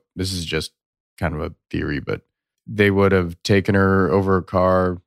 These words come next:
you know, drove X amount of miles away, five minutes away, ten minutes away or something, and killed her, drove her car back. And,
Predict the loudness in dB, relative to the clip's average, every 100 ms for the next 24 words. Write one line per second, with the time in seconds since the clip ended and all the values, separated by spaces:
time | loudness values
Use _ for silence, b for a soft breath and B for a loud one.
0 | -8 -4 -4 -2 2 2 0 -6 _ _
1 | _ _ _ _ _ _ _ _ -8 -6
2 | -4 -4 -2 0 0 -2 -4 -4 -2 0
3 | -2 -2 -2 -4 -8 -8 -6 -6 -6 -6
4 | -8 -6 -4 -4 -6 -10 -10 -10 -8 -10
5 | -14 -8 -4 -2 -2 -4 -6 -14 -4 -2
6 | -2 0 -2 0 -2 -2 -2 -6 -12 -12